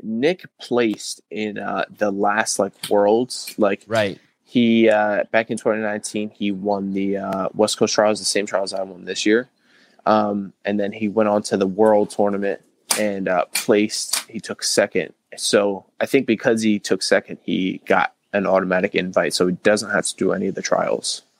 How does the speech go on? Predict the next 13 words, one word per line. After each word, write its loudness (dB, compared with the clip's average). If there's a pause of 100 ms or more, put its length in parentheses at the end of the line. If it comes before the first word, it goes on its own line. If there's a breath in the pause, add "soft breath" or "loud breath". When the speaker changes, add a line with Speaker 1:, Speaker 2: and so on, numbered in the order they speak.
(160)
Speaker 2:
Oh, 4
that's -2
nice. -4
Speaker 1:
Yeah. 4 (1120 loud breath)
Speaker 2:
Um, 2 (180 loud breath)
is, 0
is 0
when 2
you 2
automatically 4
qualify 2
like -2
that. 0